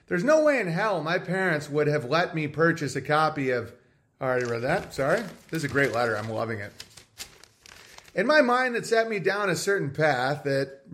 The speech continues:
uh, that real I, I tagged you on Instagram was me joking about how Catholic art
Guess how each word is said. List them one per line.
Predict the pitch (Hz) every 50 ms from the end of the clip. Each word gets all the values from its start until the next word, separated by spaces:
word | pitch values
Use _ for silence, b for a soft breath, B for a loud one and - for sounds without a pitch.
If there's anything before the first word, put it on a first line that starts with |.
| 131 131 135 135 - _ 139
uh, | 139 135 131 131 123 120 113 110 B B B B B B _
that | 160 160
real | 170 220 269 294 277 254
I, | 220 196 - - - - - - _ _ -
I | - 170 175 170 165 156 151 147 147 143 -
tagged | - 185 202 220 233 240 180 147
you | 139 180 202 220 226 226 220 226
on | - 170 170 170 170
Instagram | 185 214 - - 190 151 131 143 139 147 156 160 170 185 180 170 -
was | - 147 151 151 147 135 139
me | 147 147 170 175 170
joking | - 120 160 180 196 196 180 190 165 151
about | 147 139 143 143 143 143 143
how | 147 143 143 139 131
Catholic | 135 - 165 170 180 185 185 - 117 - -
art | 139 135 131 131 147 135 B